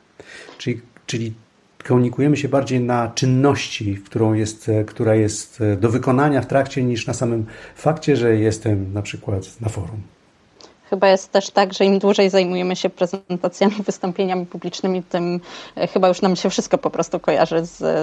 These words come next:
Speaker 2: z wystąpieniami <laughs> publicznymi. E, i, mm, ja też zachęcam do,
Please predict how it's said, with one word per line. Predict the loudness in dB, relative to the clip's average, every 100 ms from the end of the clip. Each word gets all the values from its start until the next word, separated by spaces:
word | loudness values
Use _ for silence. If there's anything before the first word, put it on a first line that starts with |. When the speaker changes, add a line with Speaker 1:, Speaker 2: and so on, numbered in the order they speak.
| -4
Speaker 2:
z | -6
wystąpieniami | -8 -6 -2 0 2 0 0
<laughs> | -2
publicznymi. | -2 -2 -6 -4 -4 -6 -8 -18 -18 -8
E, | 2 6 6 2 -2
i, | -4 -2 -2 -4 -8 -8
mm, | -4 -2 -2 -4 -6 -8 _ _ _ -20 -20 _ _ _ _ -4
ja | 0 2
też | 0 -2
zachęcam | 0 0 2 0 4
do, | 4 4